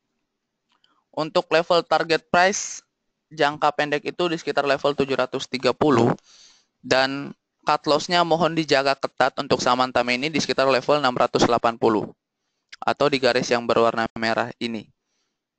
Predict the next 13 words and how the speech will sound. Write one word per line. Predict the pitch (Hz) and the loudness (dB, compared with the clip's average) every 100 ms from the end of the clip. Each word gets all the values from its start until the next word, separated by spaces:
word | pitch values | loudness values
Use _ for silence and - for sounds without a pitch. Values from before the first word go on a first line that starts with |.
| - _ _ _ _ - _ _ _ - - - - - - - - - - _ _ _ | -20 _ _ _ _ -20 _ _ _ -16 -12 -12 -14 -16 -14 -14 -10 -10 -12 _ _ _
Saham | - 151 | -2 0
yang | 160 160 | 0 -2
ketiga | 151 180 156 135 | -4 -2 2 4
yaitu | 135 127 - | 4 2 2
saham, | 165 135 143 156 165 170 180 - _ _ _ _ _ _ _ _ _ _ _ _ _ _ _ _ _ | 2 2 2 0 0 -4 -12 -20 _ _ _ _ _ _ _ _ _ _ _ _ _ _ _ _ _
<clears throat> | 170 151 - - _ - - _ _ _ _ _ _ _ _ _ - | -18 -18 -20 -20 _ -16 -16 _ _ _ _ _ _ _ _ _ -2
saham | 156 156 | 0 2
B | 160 | 2
B | 156 160 | 0 0
K | 170 | 0
P, | - 127 135 - _ _ _ _ - - - - - _ _ _ _ _ _ - _ | 0 -2 -2 -6 _ _ _ _ -20 -20 -20 -18 -20 _ _ _ _ _ _ -20 _
di | 143 | 0
mana | 143 143 160 190 196 196 196 | 2 2 2 0 2 2 0